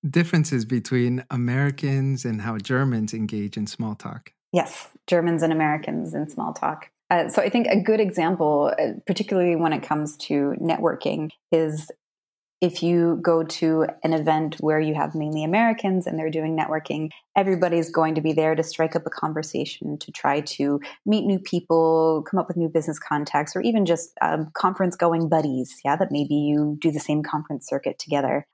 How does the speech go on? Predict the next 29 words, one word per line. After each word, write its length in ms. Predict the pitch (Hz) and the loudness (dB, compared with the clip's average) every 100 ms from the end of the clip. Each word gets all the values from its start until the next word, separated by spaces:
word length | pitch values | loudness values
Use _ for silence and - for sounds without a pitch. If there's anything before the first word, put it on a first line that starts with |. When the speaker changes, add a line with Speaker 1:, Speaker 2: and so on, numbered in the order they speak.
| - | -4
Speaker 2:
Uh, 180 | 151 151 | -2 0
whereas 340 | 165 165 156 151 | 2 2 2 0
if 140 | 147 | -2
you 80 | 151 | 0
go 180 | 151 147 | 2 0
to 480 | 143 - 147 143 - | -2 -2 0 2 0
a 380 | 143 143 143 143 | 0 0 -2 -2
German 300 | - 302 269 | 0 2 2
networking 420 | 214 - - - 151 | 2 0 -2 -2 -2
event, 360 | 139 151 165 - | 0 0 -2 -4
it's 240 | 160 156 - | -4 -4 0
more 340 | 175 180 180 | 2 4 4
about 480 | 160 151 151 156 - _ _ _ - | 0 0 2 2 -2 _ _ _ -12
connecting 500 | - 160 165 170 165 | -2 0 0 0 0
with 180 | 160 160 | -2 -2
people 360 | 165 - 160 | -6 -2 -2
who 100 | 156 | 0
you 220 | 156 147 - | 0 0 2
already 400 | 320 277 202 160 | 2 4 2 2
know 340 | 147 147 147 - | 4 4 4 2
or 160 | 156 - | 0 0
introducing 720 | 170 - 147 294 - 160 165 | -2 -2 0 0 0 -2 -2
others 340 | 143 143 143 | 0 0 -2
to 100 | - 143 | -6 -10
people 520 | - 139 135 131 - _ | -8 -4 -2 -2 -6 _
that 120 | - | -6
you 160 | 127 - | -4 0
already 400 | 139 139 143 139 | 2 2 -2 -2
know. 340 | 147 - 156 | -2 -2 -4